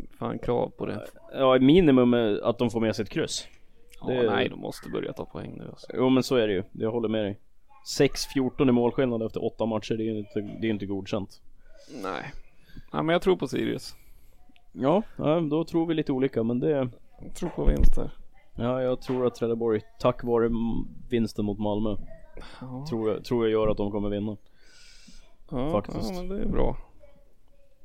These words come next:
Speaker 2: Men, eh, jag har haft fel förr, så att, eh, vi får se. Men den
Speaker 1: Ja.
Speaker 2: är klart, klart intressant i alla fall.
Speaker 1: Mycket. Nästa
Speaker 2: Mycket.
Speaker 1: match då?
Speaker 2: Ja, I F K Norrköping Dalkurd nere på Östgötaporten.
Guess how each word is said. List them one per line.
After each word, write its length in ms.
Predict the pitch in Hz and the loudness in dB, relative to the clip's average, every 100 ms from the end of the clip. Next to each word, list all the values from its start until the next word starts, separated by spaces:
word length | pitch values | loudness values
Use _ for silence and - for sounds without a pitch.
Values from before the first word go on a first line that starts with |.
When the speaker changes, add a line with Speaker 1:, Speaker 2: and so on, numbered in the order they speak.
| - - - | -20 -16 0
Speaker 2:
Men, 360 | 123 120 117 | 2 2 2
eh, 60 | 113 110 107 | 0 0 2
jag 100 | 113 | 6
har 120 | 127 | 8
haft 140 | 127 - | 6 4
fel 220 | 123 113 | 4 4
förr, 260 | 123 117 104 | 4 2 2
så 120 | 110 | -2
att, 240 | - - | -4 -2
eh, 220 | 104 101 104 - - - - - - - - - - - | 0 2 0 -6 -20 -20 -20 -18 -18 -20 -20 -20 -18 -8
vi 100 | 123 | -4
får 120 | 147 | 2
se. 160 | 147 - - - - - - - | 6 8 6 2 -2 -12 -4 6
Men 80 | |
den 100 | 135 139 | 8 8
Speaker 1:
Ja. 40 | |
Speaker 2:
är 40 | |
klart, 420 | 139 160 160 147 - | 8 6 8 6 6
klart 200 | 165 151 | 6 6
intressant 460 | 127 117 143 143 | 2 2 2 2
i 20 | |
alla 120 | 101 101 | 0 0
fall. 120 | 104 - - - - | -2 -8 -18 -18 -4
Speaker 1:
Mycket. 640 | 131 - 180 139 - - - - - | -4 2 6 6 4 -12 -14 -18 -10
Nästa 180 | - 139 | 2 2
Speaker 2:
Mycket. 220 | 240 160 | 4 4
Speaker 1:
match 260 | 147 131 - | 4 2 2
då? 200 | 123 113 - - - | 2 2 -8 -20 2
Speaker 2:
Ja, 360 | 151 185 143 - - | 6 8 6 0 -2
I 140 | 175 | 2
F 80 | 170 | 4
K 80 | 180 | 4
Norrköping 540 | 180 165 185 175 175 | 4 4 4 4 2
Dalkurd 600 | 160 160 139 190 143 117 120 - | 4 4 4 4 4 2 -2 -6
nere 240 | 123 131 127 | -2 -2 0
på 120 | 135 | 2
Östgötaporten. 840 | 127 - 127 123 160 156 - 104 | 2 2 2 2 0 -2 0 -2